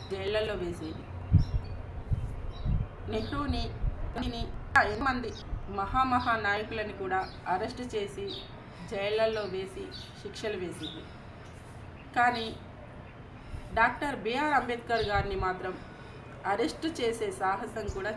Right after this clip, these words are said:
చేయలేదు. ఎందుకని తెలుసుకునే ముందు మన ఈ ఛానల్ని సబ్స్క్రైబ్ చేసుకోండి,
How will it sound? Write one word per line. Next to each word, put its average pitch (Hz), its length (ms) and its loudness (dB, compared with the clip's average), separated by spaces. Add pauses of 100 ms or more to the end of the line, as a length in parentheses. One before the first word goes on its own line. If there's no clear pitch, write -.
(100)
చేయలేదు. 160 480 -4 (2250)
ఎందుకని 285 440 2
తెలుసుకునే 226 560 0
ముందు 190 440 0 (1400)
మన 208 140 0
ఈ 202 160 2
ఛానల్ని 226 540 4
సబ్స్క్రైబ్ 196 580 -4
చేసుకోండి, 180 520 -2